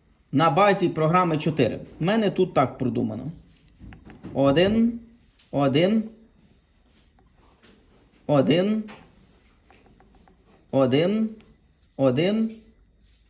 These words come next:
Тут теж перший сегмент вимкнутий. І один тут теж, і фером теж один. Далі. Е, шкала теж не зберігається, що ви мали на увазі.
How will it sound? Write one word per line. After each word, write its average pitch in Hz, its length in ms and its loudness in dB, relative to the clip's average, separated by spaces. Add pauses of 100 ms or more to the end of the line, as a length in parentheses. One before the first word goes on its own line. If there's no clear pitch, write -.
(100)
Тут 165 240 -2
теж 143 340 2
перший 151 320 0
сегмент 240 460 -2
вимкнутий. 196 640 -6 (1120)
І 240 280 -2 (880)
один 165 380 2
тут 160 200 -2
теж, 233 260 -2
і 131 60 -4
фером 156 340 0
теж 127 220 -2
один. 110 220 -6 (840)
Далі. 143 400 2 (540)
Е, 131 500 0
шкала 202 560 0 (160)
теж 190 300 2
не 170 140 0
зберігається, 147 680 0
що 123 160 -8
ви 123 100 -2
мали 117 260 -2
на 117 80 -6
увазі. 113 260 -8